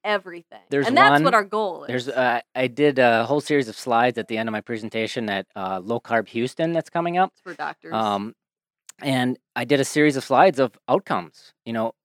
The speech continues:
Speaker 2: what's a doctor want? They want an outcome. The, does the patient come to me and then get better? What's the outcome? Do they get better?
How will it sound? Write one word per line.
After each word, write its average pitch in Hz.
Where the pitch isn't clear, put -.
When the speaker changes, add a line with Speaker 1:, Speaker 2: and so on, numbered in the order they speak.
Speaker 2:
what's 135
a 175
doctor 123
want? 107
They 110
want 117
an 113
outcome. 104
The, 110
does 127
the 127
patient 127
come 117
to 143
me 147
and 113
then 117
get 110
better? 90
What's 117
the 117
outcome? 101
Do 107
they 104
get 113
better? 90